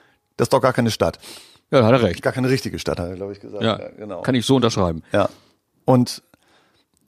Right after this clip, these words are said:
Speaker 1: Pogatetz hat mal gesagt, auf die Frage, ob er wisse, dass er gelegentlich mit, äh, aus, ich glaube, True Detective mit, äh, Matthew McConaughey,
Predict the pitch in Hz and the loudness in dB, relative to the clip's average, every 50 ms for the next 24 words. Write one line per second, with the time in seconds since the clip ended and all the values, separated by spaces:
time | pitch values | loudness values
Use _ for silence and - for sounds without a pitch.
0 | _ _ _ _ _ _ _ _ - - 185 208 220 214 208 190 - - 185 175 | _ _ _ _ _ _ _ _ -2 0 2 2 2 2 2 0 2 2 0 0
1 | - - - - - _ - - _ _ - - 151 156 160 151 151 131 151 160 | 0 -4 -18 -18 -20 _ -20 -20 _ _ -4 2 2 2 4 4 2 2 2 0
2 | 139 - 143 - 147 127 - 139 147 147 143 139 143 - - - 139 - - 135 | 0 -2 -4 -2 -4 -2 0 2 4 4 4 4 2 2 0 -2 -2 0 2 2
3 | 117 120 196 - 165 165 180 - - - - - - - - 131 127 131 139 135 | 2 2 2 2 2 2 0 0 -6 -16 -18 -18 -10 -4 -2 0 2 4 4 4
4 | 131 - - 135 120 139 147 160 135 131 143 139 - - 139 147 143 - 117 - | 4 2 -2 -2 0 2 2 2 0 0 -2 -2 0 0 0 0 0 -2 -10 -6
5 | - 131 131 127 123 123 123 120 113 - _ - 120 113 - - - 120 - - | 0 2 4 4 6 4 4 2 0 -4 _ -2 -2 -2 -4 -6 -12 -4 0 2
6 | 120 117 113 - - - 175 175 143 127 - - - - - 117 107 - - - | 4 4 2 2 2 2 2 2 0 0 0 -2 -2 0 0 -2 -2 -4 -6 -10
7 | - 107 107 104 - - - - 117 110 110 123 120 - 127 110 107 - - 143 | -6 -4 -4 -4 -4 -6 -6 -4 -2 0 0 0 0 0 0 -2 -2 -2 0 2
8 | 135 117 98 95 - | 2 2 2 0 -2